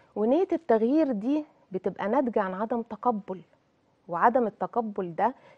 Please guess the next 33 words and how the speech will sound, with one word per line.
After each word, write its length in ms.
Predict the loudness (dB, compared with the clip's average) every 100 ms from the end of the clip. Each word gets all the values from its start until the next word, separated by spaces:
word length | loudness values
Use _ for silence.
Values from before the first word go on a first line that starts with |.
| -6
بيرجع 400 | 0 2 2 0
بكارما 500 | 0 -2 2 4 2
سلبية 480 | 0 -2 2 4 4
عن 180 | 0 -8
الشخص. 480 | -12 -14 -14 -20 _ _ _ -18
عشان 240 | -6 -6 0
إحنا، 360 | -2 0 -2 -2 -6 -20 -20 -20 _ -4
يعني 200 | -2 -2
في 100 | 0 0
أي 260 | 0 0
علاقة، 420 | 2 2 0 -6 -10
إحنا 180 | -8 -8
مش 200 | -6 -6
وظيفتنا 440 | -8 -8 -10 -8
إن 80 | -8
إحنا 200 | -8 -8
نغير 400 | -6 -6 -6 -8
بعض 260 | -10 -12 -12
على 200 | -14 -14
فكرة، 300 | -16 -18 -20 -20 _ _ _ _ _ _ _ -6
إحنا 200 | -6 -4
وظيفتنا 560 | -6 -6 -6 -8 -6 -6
إن 80 | -6
إحنا 180 | -8 -6
نغير 280 | -4 -4 -6
نفسنا 480 | -10 _ -6 -6 -14 _ _ _ -12
ونطور 420 | -8 0 4 4
من 200 | 0 -6
نفسنا 520 | -8 -8 -4 -4 -4 -12 -12
ونساعد 540 | -14 0 2 2 0
غيرنا 400 | -2 -2 -2 -10 -16 _ _ -8
ونتقبل 760 | -4 -4 -4 -2 -2 2 0 2
غيرنا. 400 | 0 0 -4